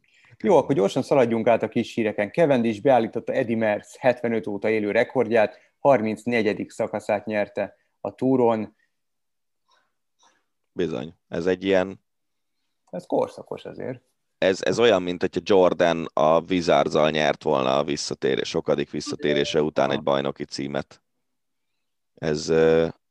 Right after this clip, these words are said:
Speaker 2: ez, ez ilyen brutális a, a semmiből.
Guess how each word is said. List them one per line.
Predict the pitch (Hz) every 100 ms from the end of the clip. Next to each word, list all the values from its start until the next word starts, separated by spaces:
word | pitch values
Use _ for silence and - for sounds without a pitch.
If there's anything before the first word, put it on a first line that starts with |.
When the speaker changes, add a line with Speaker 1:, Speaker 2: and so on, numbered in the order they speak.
| _
Speaker 2:
ez, | 80 80
ez | - 80
ilyen | 80 82 85
brutális | 80 87 - 64 64 - - - -
a, | - -
a |
semmiből. | - - 85 78 76 71 76 71